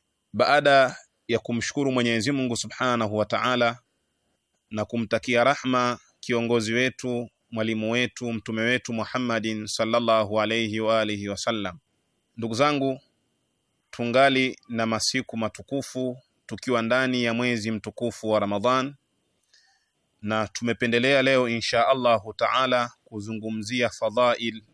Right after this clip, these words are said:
za al-Imamu Ali salawatullahi wa salamuhu alayhi, jambo ambalo kwamba ni zito kuzungumza matukufu haya, kwa sababu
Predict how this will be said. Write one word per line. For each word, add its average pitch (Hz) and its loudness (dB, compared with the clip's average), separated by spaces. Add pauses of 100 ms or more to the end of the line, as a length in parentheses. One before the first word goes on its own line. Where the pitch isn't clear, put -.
(540)
za 107 -2
al-Imamu 110 0
Ali 113 0
salawatullahi 107 0
wa 98 -6
salamuhu 101 -2
alayhi, 98 -2 (2000)
jambo 127 2
ambalo 113 2
kwamba 127 2
ni 113 -2
zito 131 -4 (420)
kuzungumza 120 0
matukufu 117 -4
haya, 127 2 (1040)
kwa 107 -4
sababu 123 0